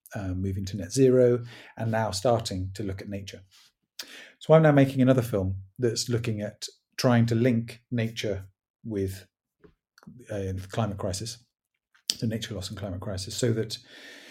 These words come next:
um, f-, the finance sector is seeing that not only do we now have to take in our, uh, our impacts on climate and look at the risks from changing climate, but they also have to acknowledge that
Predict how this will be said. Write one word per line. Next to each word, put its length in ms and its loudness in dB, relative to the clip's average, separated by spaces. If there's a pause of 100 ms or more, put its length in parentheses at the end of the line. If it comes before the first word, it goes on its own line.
(440)
um, 500 0 (400)
f-, 240 -20
the 100 -4
finance 420 4
sector 300 -2
is 140 -2
seeing 240 2
that 100 -6
not 160 4
only 220 6
do 120 -2
we 80 -4
now 200 -2
have 200 -6
to 300 -6 (960)
take 300 -2
in 340 -2
our, 600 -4 (200)
uh, 300 -6
our 160 -6
impacts 380 -8
on 280 -6
climate 460 -2
and 180 -6
look 160 -4
at 100 -6
the 80 -8
risks 380 -4
from 460 -4 (200)
changing 300 -6
climate, 380 -8 (960)
but 120 0
they 80 0
also 340 4
have 200 -2
to 160 -4
acknowledge 680 0
that 280 -2